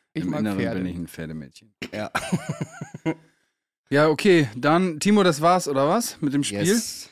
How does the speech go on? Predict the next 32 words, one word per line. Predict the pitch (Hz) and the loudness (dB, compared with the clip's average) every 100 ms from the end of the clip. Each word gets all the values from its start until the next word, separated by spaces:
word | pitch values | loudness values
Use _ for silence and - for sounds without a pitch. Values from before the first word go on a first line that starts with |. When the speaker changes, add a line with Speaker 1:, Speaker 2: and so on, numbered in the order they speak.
| _ _ - | _ _ -16
Speaker 3:
yes. | 80 - - | -14 -12 -6
Speaker 2:
<clears throat> | |
Gut, | 170 - 156 123 113 - - - - _ _ _ _ _ _ 131 | -4 -2 -2 -2 -4 -8 -16 -18 -20 _ _ _ _ _ _ -2
Speaker 1:
Vielen | 185 | 2
Speaker 2:
dann | 147 135 | 4 4
lass | 143 | 2
Speaker 1:
Dank. | 160 | 2
Speaker 2:
uns | 143 | 2
doch | 151 117 | 2 2
mal | 139 135 127 123 107 | 2 4 2 0 0
weitergehen, | 170 - 139 120 | -2 -2 -2 0
Robert. | 113 117 113 98 | 0 0 0 2
In | 120 101 | 0 0
welche | 123 139 180 | -2 -2 -4
Speaker 1:
<clears throat> | |
Speaker 2:
Folgen-Category? | - - - 135 117 156 175 170 - 113 135 - _ _ _ _ _ _ _ | -4 -4 -4 -4 -4 -6 -6 -6 -6 -4 -4 -6 _ _ _ _ _ _ _
Speaker 1:
Ich | _ | _
hab | - | -16
jetzt | 101 | -16
mein | 95 | -12
Mikrofon | 104 131 117 - | -14 -14 -18 -18
hingelegt. | 110 87 101 98 | -20 -20 -20 -16
Hier. | 156 131 _ _ _ _ _ - | -14 -14 _ _ _ _ _ -12
Ähm, | 139 135 127 123 120 120 113 113 110 107 110 | -6 -4 -4 -4 -4 -6 -6 -8 -8 -8 -10
es | 113 | -12
folgt | - 135 147 | -6 -6 -2
nun | 151 196 226 226 | -4 -4 -6 -10
die | 214 | -8
letzte | 208 240 233 | -8 -8 -10
Kategorie | 233 220 202 196 | -10 -8 -8 -8
dieses | 170 170 170 | -8 -12 -12
Podcasts | - 117 117 110 110 113 - - - | -10 -10 -8 -8 -8 -10 -14 -16 -16